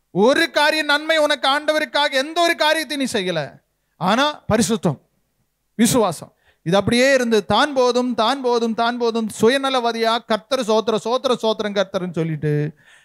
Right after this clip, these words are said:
இருந்து கடைசியில அவர் கர்த்தருக்குள்ள மரித்து போனார். அங்க போனா எந்த தலையில கிரீடங்களும் இருக்காது. உனக்கும் எனக்கும் கிரீடம் சூட்டப்படுகிற ஒரு நாள் உண்டு, அதை அறிந்துதான் நீ செயல்படணும்.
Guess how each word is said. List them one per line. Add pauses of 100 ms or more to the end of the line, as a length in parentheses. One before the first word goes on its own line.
இருந்து
கடைசியில
அவர்
கர்த்தருக்குள்ள
மரித்து
போனார்.
அங்க
போனா (260)
எந்த
தலையில
கிரீடங்களும்
இருக்காது. (2000)
உனக்கும்
எனக்கும்
கிரீடம்
சூட்டப்படுகிற
ஒரு
நாள்
உண்டு,
அதை
அறிந்துதான்
நீ
செயல்படணும்.